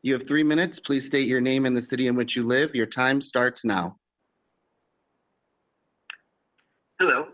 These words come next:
Speaker 2: my name is Brandon Bilski. I'm from Grand Rapids. I'm calling in support of the members of J F B L, the vice president who was brutally tackled. I was right next to him and, uh, football shoved from behind to the ground as well.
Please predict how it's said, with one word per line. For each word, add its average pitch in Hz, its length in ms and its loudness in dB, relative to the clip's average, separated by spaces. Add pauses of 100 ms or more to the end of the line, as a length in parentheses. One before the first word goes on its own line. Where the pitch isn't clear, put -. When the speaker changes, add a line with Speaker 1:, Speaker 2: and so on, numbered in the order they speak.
(120)
Speaker 2:
my 120 120 2
name 120 200 0
is 113 220 -2 (100)
Brandon 104 400 2
Bilski. 101 460 0 (100)
I'm 104 200 2
from 104 180 2
Grand 98 200 2
Rapids. 110 440 0 (220)
I'm 117 460 2
calling 151 260 2
in 147 100 -6
support 117 500 0
of 101 60 0
the 101 80 2
members 107 400 2
of 95 120 2
J 98 180 4
F 95 100 2 (180)
B 95 180 4
L, 92 300 2
the 95 320 0
vice 98 300 0
president 95 480 0
who 95 80 2
was 90 200 0
brutally 95 400 2
tackled. 98 500 0 (100)
I 92 460 2 (180)
was 90 340 2
right 98 220 0
next 110 240 0 (100)
to - 80 0
him 90 340 0 (480)
and, 90 460 2 (180)
uh, 87 280 4 (140)
football 113 360 0
shoved 95 380 2 (100)
from 104 220 2
behind 92 600 2
to 101 100 2
the 92 80 2
ground 95 260 2
as 92 160 0
well. 90 380 2